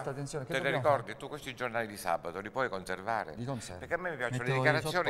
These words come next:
Speaker 2: che
Speaker 1: sott'olio.
Speaker 2: fanno sullo sport.
Speaker 1: E
Speaker 2: No,
Speaker 1: poi
Speaker 2: andremo là, mi già-, poi li vuoi vedere il sabato prossimo che cosa è successo invece di quella
Speaker 1: Va bene,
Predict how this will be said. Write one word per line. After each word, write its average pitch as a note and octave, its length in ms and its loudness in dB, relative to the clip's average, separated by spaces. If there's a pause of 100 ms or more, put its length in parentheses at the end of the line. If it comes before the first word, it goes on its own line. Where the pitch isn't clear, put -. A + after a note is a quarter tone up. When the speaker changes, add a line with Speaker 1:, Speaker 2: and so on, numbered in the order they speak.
Speaker 2:
che - 100 4
Speaker 1:
sott'olio. - 80 -4
Speaker 2:
fanno A2 360 4
sullo G#2+ 220 0
sport. E2+ 500 -2
Speaker 1:
E G#2+ 100 -8 (100)
Speaker 2:
No, G#2 120 2
Speaker 1:
poi F3 180 4
Speaker 2:
andremo A2 220 2
là, A2 240 6
mi G2+ 100 -6
già-, G#2 140 0 (260)
poi F#3+ 140 0
li F3 60 -2
vuoi D#3+ 140 -2
vedere C#3 200 -4
il C3+ 60 -10
sabato F3+ 360 -2
prossimo F3+ 340 2
che B2+ 120 -2
cosa D3+ 240 -4
è - 20 -10
successo C#3 560 2
invece A#2+ 400 2
di G#2 80 -4
quella A#2 220 6
Speaker 1:
Va G#2+ 100 0
bene, F#2+ 60 -2